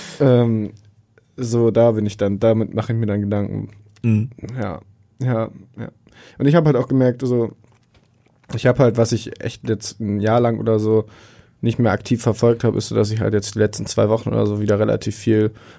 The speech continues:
Speaker 1: also was heißt, ja doch, schon so eine Stunde, ein, zwei Stunden am Tag, äh, gezockt habe einfach.
Speaker 2: Mhm.
Speaker 1: Und ich merk einfach, dass es für mich überhaupt kein Ausgleich ist.
Speaker 2: Ja.
Speaker 1: Das hätte ich nicht gedacht. Also das Spiel macht mir Spaß, aber das ist für mich irgendwie,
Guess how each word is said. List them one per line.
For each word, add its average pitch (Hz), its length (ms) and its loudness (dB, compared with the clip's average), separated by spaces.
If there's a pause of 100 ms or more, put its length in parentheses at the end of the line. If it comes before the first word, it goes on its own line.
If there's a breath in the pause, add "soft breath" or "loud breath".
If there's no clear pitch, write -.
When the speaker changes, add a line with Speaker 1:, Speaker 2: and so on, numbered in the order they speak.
Speaker 1:
also - 220 -18
was - 120 -12
heißt, - 340 -10
ja 98 160 2
doch, 98 240 0 (340 soft breath)
schon 117 200 0
so 110 120 4
eine 110 220 0
Stunde, 110 380 0
ein, 107 100 -2
zwei 113 220 2
Stunden 113 340 -2
am 104 120 -4
Tag, 110 400 0
äh, 104 260 0 (340 loud breath)
gezockt 139 440 -2
habe 135 240 4
einfach. 135 500 -2
Speaker 2:
Mhm. 110 300 2 (520 loud breath)
Speaker 1:
Und 117 220 0
ich - 100 -6
merk 131 240 4
einfach, 117 220 0
dass 113 180 0
es 113 100 -4
für - 100 -4
mich 127 180 0
überhaupt 117 320 -6
kein 110 160 0
Ausgleich 107 400 -8
ist. - 280 -12 (360)
Speaker 2:
Ja. 110 220 4 (340)
Speaker 1:
Das 107 200 -4
hätte 120 180 2
ich 110 60 -4
nicht 117 120 -10
gedacht. 120 240 2
Also 107 160 -2
das 107 120 -2
Spiel - 180 0
macht 127 160 0
mir 107 80 -4
Spaß, 135 580 -2 (460)
aber 107 160 -2
das 113 160 -2
ist - 120 -8
für 120 100 0
mich 120 220 2
irgendwie, 113 520 2